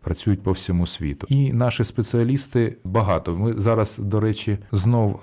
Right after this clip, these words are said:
набор новий, працюють люди, навчаються. У нас люди, коли навчаються, отримують навіть стипендію за навчання.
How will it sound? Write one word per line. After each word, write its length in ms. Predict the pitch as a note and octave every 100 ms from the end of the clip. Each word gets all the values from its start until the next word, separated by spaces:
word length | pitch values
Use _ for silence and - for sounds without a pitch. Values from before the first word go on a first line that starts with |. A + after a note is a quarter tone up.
| -
набор 540 | G#2+ G2 G#2+ B2+ C#3+
новий, 580 | C#3+ C#3 C3+ C#3+ C#3+ C#3 G2+ _
працюють 760 | - F#2 - - G#2+ G2+ F#2+
люди, 280 | G2 G2+ G2
навчаються. 1000 | F#2+ F#2+ - - F#2+ G2+ A2+ - C#3 C#3 C#3 - - -
У 80 | G2+
нас 320 | A2+ G#2 - G#2+
люди, 280 | G#2 G2 F#2+
коли 240 | G#2 G2+
навчаються, 760 | F#2+ F2+ - G#2+ F#2 F2+ F2
отримують 520 | - G2 A#2+ A2+ F2 F#2+
навіть 220 | F2 E2
стипендію 760 | - F#2 - D#2 D#2+ E2 F#2
за 120 | G2 A2+
навчання. 680 | A#2+ A2+ - B2 B2+ B2+